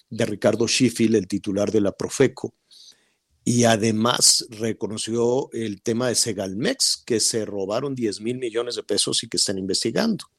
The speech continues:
Y en el caso de Ricardo Schiffel, esto se lo, se lo comento, lo pongo rápidamente en contexto porque no lo sabe, hay una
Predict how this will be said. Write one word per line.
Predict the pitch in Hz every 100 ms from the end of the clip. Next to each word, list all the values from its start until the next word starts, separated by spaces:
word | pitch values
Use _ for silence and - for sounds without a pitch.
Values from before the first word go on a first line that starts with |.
| _ _ - _ _ _
Y | 113
en | 110
el | 104 95
caso | 101 -
de | 127
Ricardo | 113 - 110 117 123
Schiffel, | - 127 - 131 -
esto | 107 - 123
se | 107 -
lo, | 90 90 -
se | -
lo | 92
comento, | 98 104 110 123
lo | 120
pongo | - 92
rápidamente | 95 90 - 95 92 90
en | 104
contexto | 98 95 110 - 90
porque | - -
no | -
lo | 98 104
sabe, | - 131 117
hay | 113 104
una | 98 107 98